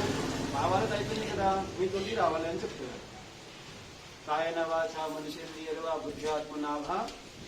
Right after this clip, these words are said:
ప్రకృతి స్వభావా కరోమి యజ్ఞం సకలం పరస్పై నారాయణేతి." ఈ అవకాశం ఇచ్చారు మనకు ఇరవై ఒకటికి మంచిగా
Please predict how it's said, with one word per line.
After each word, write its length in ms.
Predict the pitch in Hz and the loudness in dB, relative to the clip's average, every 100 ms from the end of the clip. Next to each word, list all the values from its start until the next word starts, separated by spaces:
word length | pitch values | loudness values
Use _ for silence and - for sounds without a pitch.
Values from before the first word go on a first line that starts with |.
| - - | -14 -8
ప్రకృతి 360 | 139 151 156 151 | -8 -6 -6 -4
స్వభావా 560 | 160 147 151 156 165 | -4 0 0 2 0
కరోమి 440 | 151 147 147 147 151 | 0 -2 0 0 -2
యజ్ఞం 420 | 143 139 143 143 | -2 -2 -2 -2
సకలం 320 | 139 143 143 | -6 -6 -6
పరస్పై 360 | 139 135 - 139 | -4 -6 -6 -8
నారాయణేతి." 1000 | 120 127 139 139 135 131 127 180 226 - - - 123 - - - 165 151 175 185 - - - - - - - - - - - - | -4 -4 -2 -2 -2 -4 -4 -4 -6 -8 -10 -10 -6 -6 -6 -6 -6 -4 -4 -4 -6 -10 -12 -14 -16 -14 -14 -12 -12 -10 -10 -6
ఈ 40 | |
అవకాశం 500 | 123 127 139 165 165 | -6 -4 -2 -4 -4
ఇచ్చారు 360 | 160 143 139 135 | -6 -4 -4 -6
మనకు 380 | 131 131 123 127 120 - - - - 123 | -6 -6 -6 -8 -10 -12 -14 -14 -12 -8
ఇరవై 240 | 135 135 | -6 -4
ఒకటికి 600 | 139 131 135 135 135 127 | -4 -6 -8 -10 -10 -8
మంచిగా 680 | 123 147 147 139 131 123 | -4 -4 -4 -6 -4 -4